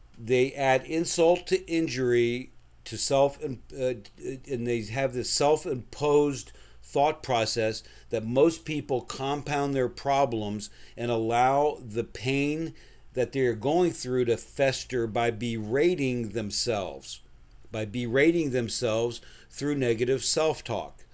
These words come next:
Now, fortunately, there is a solution as to what stands in the way, which now can become a way. And whatever you face in life, you always have a choice.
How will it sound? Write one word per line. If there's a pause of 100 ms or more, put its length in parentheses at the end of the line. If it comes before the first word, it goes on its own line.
(300)
Now,
fortunately, (240)
there
is
a
solution (200)
as
to
what
stands
in
the
way, (500)
which
now
can
become
a
way. (260)
And
whatever
you
face
in
life, (720)
you
always
have (100)
a
choice.